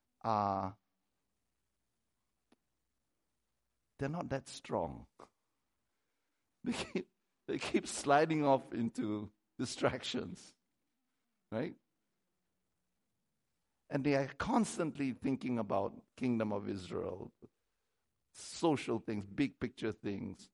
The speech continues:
we are fed by the newspapers, we are fed by the media and all these things,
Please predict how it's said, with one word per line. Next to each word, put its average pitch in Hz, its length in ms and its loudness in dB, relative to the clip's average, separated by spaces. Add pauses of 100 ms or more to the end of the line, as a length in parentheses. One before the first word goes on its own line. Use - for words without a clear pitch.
(360)
we 135 140 0
are 107 440 2 (120)
fed 151 280 4
by 110 140 4
the 101 140 0
newspapers, 110 720 -2
we 98 80 -4
are 95 80 -4
fed 113 380 2
by 104 220 2
the 98 120 -2
media 117 400 2
and 101 80 -2
all 98 340 0
these 131 140 -2
things, - 240 -6